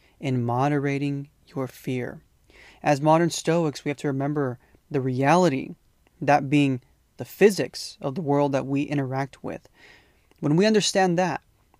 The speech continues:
we can make practical judgments on the ethics of living and utilize logic to create and maintain a good life. That being said,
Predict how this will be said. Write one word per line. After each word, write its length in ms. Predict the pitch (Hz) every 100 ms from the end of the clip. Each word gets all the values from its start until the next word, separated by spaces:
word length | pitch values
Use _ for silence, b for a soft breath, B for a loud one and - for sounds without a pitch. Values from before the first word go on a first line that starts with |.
| -
we 140 | 151
can 180 | 151 156
make 240 | 147 143 -
practical 640 | - 165 175 - 151 147
judgments 680 | 127 - 139 131 139 127 120 -
on 120 | 127
the 120 | 123 -
ethics 480 | 160 156 165 - 147
of 160 | 135
living 420 | 147 180 160 123 - b b b
and 180 | - 131
utilize 520 | 131 143 131 131 123
logic 520 | 131 139 160 139 - - b b b
to 100 | -
create 580 | - 139 127 131 143 - -
and 220 | 135 131
maintain 680 | 151 165 - 180 190 139 - - -
a 60 |
good 300 | 135 143 131
life. 440 | 131 131 - - _ b b b b b b b _ _
That 160 | - 180
being 140 | 202
said, 420 | 160 - 180 139